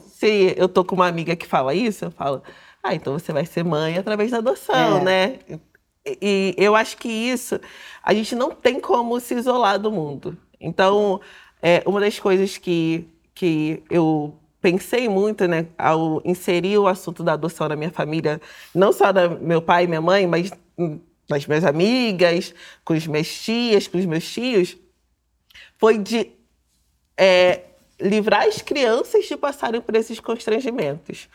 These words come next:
Speaker 1: de passarem por essas perguntas. Então, eu fiz um beabá com eles
Speaker 2: <laughs>
Speaker 1: antes, tipo assim, "Ah, quais são as dúvidas de vocês?" Eu lembro que quando eu falei pro meu pai,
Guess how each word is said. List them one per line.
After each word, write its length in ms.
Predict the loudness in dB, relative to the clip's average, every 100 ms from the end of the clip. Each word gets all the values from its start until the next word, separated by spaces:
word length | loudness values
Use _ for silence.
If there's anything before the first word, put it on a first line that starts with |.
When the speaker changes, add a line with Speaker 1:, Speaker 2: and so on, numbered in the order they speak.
| -20 -20 _
Speaker 1:
de 100 | 0
passarem 520 | 2 0 0 2 2
por 140 | 2 2
essas 480 | 2 2 0 0 0
perguntas. 680 | -2 -2 -4 -6 -6 -10 -16 -20 -20 _
Então, 340 | -2 2 4 4
eu 120 | 2
fiz 380 | 0 0 2 4
um 360 | 4 4 -2 -6 0
beabá 500 | 4 6 6 4 4
com 200 | 2 4
eles 300 | 6 4 4
Speaker 2:
<laughs> 60 |
Speaker 1:
antes, 840 | 4 6 6 6 2 2 2 4 2
tipo 160 | 0
assim, 200 | 2 6
"Ah, 300 | 6 6 4 0 -10 -4
quais 200 | 2 2
são 120 | 4 2
as 160 | 2
dúvidas 380 | -2 -2 0 0
de 80 | 0
vocês?" 640 | -2 -2 0 2 2 -2 -8 -20 -6
Eu 120 | 0
lembro 320 | 4 4 2 0
que 80 |
quando 240 | 0 2 2
eu 60 |
falei 220 | 2 0 0
pro 160 | 0
meu 160 | 0 2
pai, 380 | 2 2 0